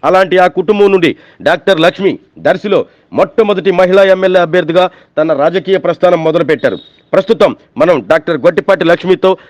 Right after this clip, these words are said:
తన రాజకీయ ప్రస్థానంపై పీ నైన్. టీడీపీకి అత్యవసరమైనటువంటి ఎన్నికలు. ఈ ఎన్నికల్లో తప్పనిసరిగా విజయం సాధించాలి అన్న ఒకే ఒక లక్ష్యంతో చంద్రబాబు నాయుడు ఇప్పటికే ప్రతి ఒక్క అసెంబ్లీ నియోజకవర్గంలో గెలుపు అవకాశాలు ఎక్కువగా ఉండే వారికి అవకాశాలు ఇస్తా ఉన్నాడు.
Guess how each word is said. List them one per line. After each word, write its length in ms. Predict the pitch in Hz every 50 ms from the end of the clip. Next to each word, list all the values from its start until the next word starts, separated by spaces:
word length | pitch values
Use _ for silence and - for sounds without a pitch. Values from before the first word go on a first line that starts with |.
| _ _ -
తన 180 | 151 160 160 151
రాజకీయ 420 | 139 151 180 185 190 - 208 196
ప్రస్థానంపై 640 | - 196 175 170 - 185 180 175 151 - 165 127 -
పీ 360 | - _ _ _ - 180 196
నైన్. 200 | 190 165 - -
టీడీపీకి 680 | _ _ _ - 196 - 180 190 185 - 170 208 208 _ -
అత్యవసరమైనటువంటి 800 | - 170 - 208 214 202 208 190 185 180 175 160 170 165 - 160
ఎన్నికలు. 240 | 156 156 147 143 123
ఈ 220 | 117 143 165 165
ఎన్నికల్లో 360 | 165 196 190 - 190 185 180
తప్పనిసరిగా 600 | 180 - 175 160 - 190 180 - 175 175 165 175
విజయం 320 | 165 160 156 151 170 175 - -
సాధించాలి 520 | 160 156 151 165 147 - 156 143 151 - _ _ _ _ -
అన్న 120 | 143 156
ఒకే 220 | 156 156 151 170 180
ఒక 220 | 180 175 175 151
లక్ష్యంతో 420 | 160 151 - 160 151 - 147 156 151 - 151
చంద్రబాబు 320 | 151 156 156 156 156 156
నాయుడు 160 | 156 147 143 143
ఇప్పటికే 380 | 143 - 147 143 - 131 104 _ _ _ _ -
ప్రతి 180 | 139 147 - 160
ఒక్క 180 | 160 151 151 143
అసెంబ్లీ 340 | 147 151 175 175 165 170
నియోజకవర్గంలో 680 | 160 160 160 135 _ 147 147 135 127 147 147 143 139 127 _ _ _ _ _ _ - 147
గెలుపు 220 | 175 180 - 180
అవకాశాలు 420 | 175 175 180 170 170 - 165 160
ఎక్కువగా 280 | 160 160 - 160 147 160
ఉండే 140 | 160 151 156
వారికి 240 | 147 151 151 147 139
అవకాశాలు 400 | 139 - 147 131 - 143 135 127
ఇస్తా 180 | _ - 131
ఉన్నాడు. 240 | 127 127 127 127